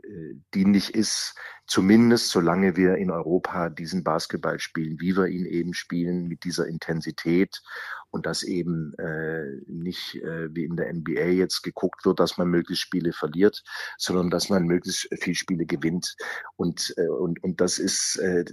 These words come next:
das wird man nicht anders hinkriegen, als dass wir, und über kurz lang muss das kommen. Äh, ich hab die Lösung übrigens auch nicht parat, aber muss man eine Lösung finden, dass man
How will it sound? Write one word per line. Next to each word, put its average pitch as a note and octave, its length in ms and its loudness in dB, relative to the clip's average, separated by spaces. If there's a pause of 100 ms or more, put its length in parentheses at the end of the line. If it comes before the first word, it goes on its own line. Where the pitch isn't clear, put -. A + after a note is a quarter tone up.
das - 220 -2
wird G#2 180 2
man F#2+ 180 2
nicht - 260 0
anders F#2 260 0
hinkriegen, F#2+ 680 2
als - 260 -8 (320)
dass - 240 -2
wir, G2+ 80 0
und F#2 480 -2
über F2+ 220 0
kurz - 260 -2
lang F2+ 240 4
muss G#2 220 4
das - 240 0
kommen. F2+ 440 -2 (140)
Äh, E2 400 -6
ich - 140 -8
hab - 160 -2
die E2+ 80 -4
Lösung E2+ 580 0
übrigens E2 300 -2
auch F#2+ 140 0
nicht G2 200 2
parat, F2 460 2 (420)
aber F#2 320 -2
muss G2 280 2
man F2+ 120 4
eine E2 140 2
Lösung F2 340 6
finden, F2+ 460 0
dass E2 240 -4
man F2 280 -2